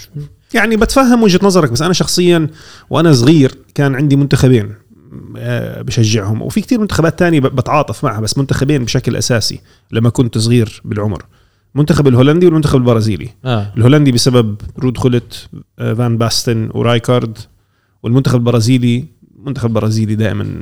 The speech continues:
Speaker 1: له نكهة خاصة في، في كرة القدم. كتير ناس بتحب الأرجنتين،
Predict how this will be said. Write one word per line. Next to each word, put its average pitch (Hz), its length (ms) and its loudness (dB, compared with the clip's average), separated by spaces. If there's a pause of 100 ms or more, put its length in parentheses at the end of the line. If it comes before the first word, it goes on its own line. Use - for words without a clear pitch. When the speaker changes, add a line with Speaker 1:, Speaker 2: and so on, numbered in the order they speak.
(360)
Speaker 1:
له 110 380 0
نكهة 110 260 -6
خاصة 98 340 -4
في، 92 180 -10
في 90 280 -8
كرة - 220 -8
القدم. 98 300 -10 (340)
كتير 147 180 4
ناس 151 180 2
بتحب 123 280 -4
الأرجنتين، 117 580 -4